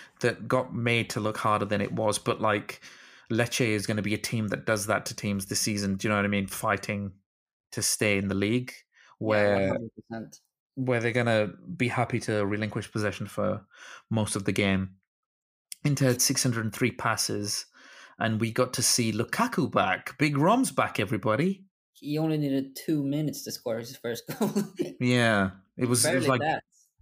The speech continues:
Speaker 1: Darmian crossing it in for Lukaku.
Speaker 2: Yeah,
Speaker 1: Um,
Speaker 2: just being a monster in the penalty box, and
Speaker 1: he's, he looks as if he's just, just gonna slot in there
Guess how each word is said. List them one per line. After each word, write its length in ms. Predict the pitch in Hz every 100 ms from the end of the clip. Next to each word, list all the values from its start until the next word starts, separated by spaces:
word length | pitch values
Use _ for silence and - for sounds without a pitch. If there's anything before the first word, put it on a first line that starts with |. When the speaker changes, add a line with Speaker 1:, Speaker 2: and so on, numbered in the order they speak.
| 90 - _ -
Speaker 1:
Darmian 440 | 131 131 123 117
crossing 400 | - 123 - 113
it 60 | 110
in 160 | 110
for 340 | 104 - 110 107
Lukaku. 460 | - 113 - 98 - _ _ _ - - - - 85
Speaker 2:
Yeah, 440 | 120 127 117 104
Speaker 1:
Um, 60 | - 131
Speaker 2:
just 200 | - 123
being 220 | 135 127
a 60 |
monster 600 | 123 127 131 127 127 127 120
in 100 | 110
the 80 |
penalty 400 | - 120 120 110
box, 320 | - 113 107 107
and 260 | 104 - - _ _ _ _ _ _ _ _ -
Speaker 1:
he's, 480 | 151 180 175 156 -
he 200 | 120 156
looks 400 | 156 185 - - -
as 180 | 139 127
if 420 | 139 123 - - - _ - - - - -
he's 240 | 123 -
just, 180 | 131 -
just 160 | 135 -
gonna 140 | 120
slot 380 | - 135 123 135
in 200 | 117 104
there 420 | 98 95 104